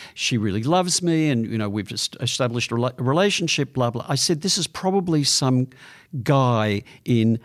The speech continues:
Africa who is doing this." I mean, th-, th-, you know, it, this woman does not exist.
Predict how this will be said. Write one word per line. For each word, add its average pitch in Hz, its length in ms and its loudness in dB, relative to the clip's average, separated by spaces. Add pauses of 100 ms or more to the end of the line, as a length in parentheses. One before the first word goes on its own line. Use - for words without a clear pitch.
(140)
Africa - 680 -4 (520)
who 107 380 2
is 104 200 -2
doing 110 320 0
this." - 300 -6
I 123 60 0
mean, 117 200 2 (180)
th-, - 140 -20
th-, - 160 -16
you 135 240 -6
know, 104 180 -4 (440)
it, 139 400 -4
this 139 200 0
woman 151 240 4
does 117 180 2
not 113 200 2
exist. 95 600 -2